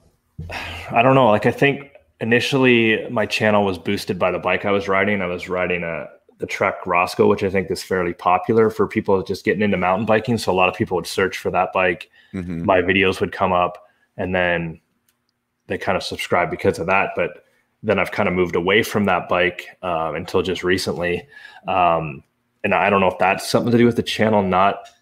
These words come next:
Speaker 1: being as successful lately. I'm not sure, but, uh, I think, uh, the popularity was just because people could relate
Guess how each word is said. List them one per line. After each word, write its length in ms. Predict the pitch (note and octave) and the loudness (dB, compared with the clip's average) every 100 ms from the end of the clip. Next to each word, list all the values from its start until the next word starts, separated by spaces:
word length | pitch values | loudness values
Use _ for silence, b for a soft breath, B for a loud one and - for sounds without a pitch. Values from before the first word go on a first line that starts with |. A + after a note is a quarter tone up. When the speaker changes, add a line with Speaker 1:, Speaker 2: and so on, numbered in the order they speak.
| _ _ _ | _ _ _
Speaker 1:
being 240 | G#2+ G2 - | -4 -2 0
as 480 | F#2 G#2+ G2+ - - - | 0 0 -4 -12 -18 -8
successful 540 | B2 - A#2+ - A#2 | -6 0 0 2 4
lately. 220 | A#2+ A2 G2 | 6 6 4
I'm 80 | F#2 | 2
not 160 | E2+ | 0
sure, 300 | - G#2 A2 G2+ | 2 4 4 2
but, 280 | G2 F2 - | -2 -2 0
uh, 180 | F#2+ F#2 | 0 2
I 100 | G2+ | 2
think, 300 | C#3 A#2 - _ _ _ - | 0 0 -8 _ _ _ -2
uh, 460 | G2+ F2+ F2 E2+ E2 | 0 2 0 -2 -4
the 60 | F#2 | -2
popularity 580 | G#2+ F#2+ F#2+ F#2+ F#2+ | 0 0 0 2 2
was 300 | F2+ F#2+ G2+ | 2 2 0
just 260 | - F2+ - | -2 -6 -8
because 320 | G2 F2+ E2 | -8 -6 -6
people 240 | - F2 E2+ | -6 -6 -6
could 220 | F#2 E2+ | -8 -6
relate 400 | E2 E2+ G2 | -6 -4 -6